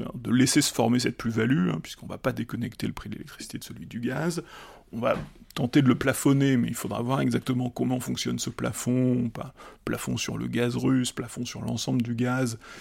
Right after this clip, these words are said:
ça, ça reste encore en discussion, mais surtout, ce qui est certain, c'est que cette survaleur, c'est-à-dire le fait que, euh, les, les producteurs d'électricité, euh, bénéficient de prix très élevés et donc, bah,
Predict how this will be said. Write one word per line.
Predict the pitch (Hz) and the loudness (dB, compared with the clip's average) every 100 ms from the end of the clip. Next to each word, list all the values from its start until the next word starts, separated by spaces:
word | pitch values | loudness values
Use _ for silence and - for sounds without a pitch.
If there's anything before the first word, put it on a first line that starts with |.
| - - | -20 -10
ça, | - 120 | -6 -4
ça | - 110 | -4 -2
reste | 127 135 139 | 0 2 2
encore | 120 127 | 2 4
en | 117 | 2
discussion, | 113 110 - 123 - 165 165 | 0 -4 -8 -8 -2 0 2
mais | 123 | 2
surtout, | - - 147 170 - - | 0 -2 2 2 2 -12
ce | - | -6
qui | - | -4
est | |
certain, | - - - 147 | -2 -4 2 2
c'est | 147 131 | 2 -2
que | - | -4
cette | 120 | -6
survaleur, | - - - - - 139 135 123 123 120 139 165 156 | -6 -4 -4 -4 0 4 6 8 6 6 4 2 0
c'est-à-dire | - - - | -6 -10 -8
le | 117 | -8
fait | - - - - - 175 - - - _ | -2 0 0 -4 -12 -12 -16 -20 -20 _
que, | - 123 127 120 - | 6 8 8 4 0
euh, | - - - - - | -8 -8 -10 -10 -8
les, | - - - | -6 -6 -6
les | - | -8
producteurs | - - 127 127 127 | -6 2 2 2 0
d'électricité, | 110 113 117 117 - 113 123 123 120 - | 0 0 -2 -4 -6 -2 0 2 0 -4
euh, | 113 113 | -10 -10
bénéficient | 120 117 120 - 117 - 120 | -2 0 0 -2 -4 -2 -4
de | 113 | -4
prix | - - 120 | -8 -4 -4
très | - 110 110 | -4 -6 -6
élevés | 117 113 117 - - | -4 -2 -2 -4 -10
et | 113 | -12
donc, | - - - - | -10 -10 -12 -14
bah, | - | -16